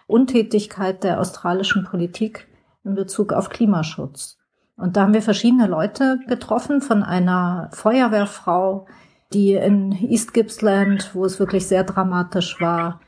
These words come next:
im Einsatz war, von der Freiwilligen Feuerwehr, eine sehr, sehr beeindruckende Frau. Wir waren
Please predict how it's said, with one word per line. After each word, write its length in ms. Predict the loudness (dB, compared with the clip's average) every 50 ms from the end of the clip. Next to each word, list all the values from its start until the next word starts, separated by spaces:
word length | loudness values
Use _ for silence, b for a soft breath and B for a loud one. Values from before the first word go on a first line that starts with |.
| _ _ _ _
im 140 | -4 -4 -2
Einsatz 500 | 0 2 4 4 4 4 2 0 -2 -2
war, 200 | -2 0 0 -2
von 140 | -2 -4 -4
der 100 | -4 -2
Freiwilligen 520 | -2 0 2 2 2 2 2 2 2 0
Feuerwehr, 560 | 0 -2 -2 -2 0 0 -2 -4 -4 -6 -4
eine 520 | -2 -2 0 0 2 2 2 2 0 -2 -6
sehr, 280 | -2 0 2 2 4 2
sehr 180 | 2 0 2
beeindruckende 680 | 2 0 2 2 0 0 2 0 -2 -2 0 0 0 0
Frau. 520 | -4 -6 -6 -4 -2 -2 -2 -2 -4 -6 -10 b b b b b b b b
Wir 160 | 0 0 2
waren 500 | 2 2 4 4 4 6 4 4 2